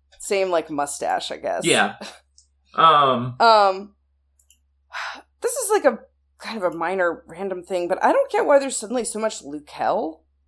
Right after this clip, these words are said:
Speaker 2: Right.
Speaker 1: in these chapters. We're getting, like, Lukel P O V.
Speaker 2: <laughs> Why?
Speaker 1: And I've always kind, like, this whole time I've kind of been wondering, like, what's up with Lukel as a character? Like, this whole book, I've been like, is there something, is there anything to him?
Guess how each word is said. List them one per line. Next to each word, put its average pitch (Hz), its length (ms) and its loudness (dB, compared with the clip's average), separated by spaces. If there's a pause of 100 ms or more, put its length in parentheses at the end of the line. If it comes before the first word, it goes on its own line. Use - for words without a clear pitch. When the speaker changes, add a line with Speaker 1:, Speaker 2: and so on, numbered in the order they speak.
(180)
Speaker 2:
Right. 233 440 4
Speaker 1:
in 262 100 -6
these 330 160 -4
chapters. 320 640 -2 (300)
We're 294 80 -4
getting, 381 280 2
like, 294 220 4
Lukel 214 640 2
P 233 220 -6
O 196 100 0
V. 233 420 -6 (360)
Speaker 2:
<laughs> - 320 -20
Why? 165 240 6
Speaker 1:
And 339 80 12
I've 359 200 6
always 523 360 8
kind, 320 260 -2 (500)
like, 311 200 2
this 370 100 -2
whole 359 220 2
time 302 240 2
I've 262 140 2
kind 262 180 -2
of 254 80 -6
been 247 120 -8
wondering, 208 360 -4
like, 190 240 -2 (260)
what's - 180 -4
up 523 120 -4
with 330 100 -6
Lukel 180 380 -2
as 156 100 -8
a 151 40 -14
character? - 440 -8
Like, 175 160 -6
this 240 120 -10
whole 262 180 0
book, 190 180 2
I've 185 100 -8
been 190 120 -6
like, 185 160 -4
is - 160 -10
there 370 100 -6
something, 277 600 -4 (420)
is 233 160 -8
there 311 220 2
anything 254 560 -4
to 240 180 -12
him? 262 320 -4